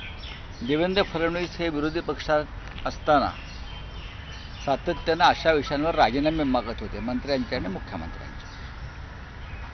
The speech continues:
देवेंद्र फडणवीस यांनी आता दोन राजीनामे मागायला पाहिजे. जर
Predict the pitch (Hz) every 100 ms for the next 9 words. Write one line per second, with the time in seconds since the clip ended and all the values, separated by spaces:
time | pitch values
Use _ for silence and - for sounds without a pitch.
0 | 110 120 151 180 185 143 156 165 170 160
1 | 156 156 160 165 139 156 170 143 135 139
2 | 135 143 127 98 107 104 - 69 - -
3 | - - - - - - - - - -
4 | - - - 131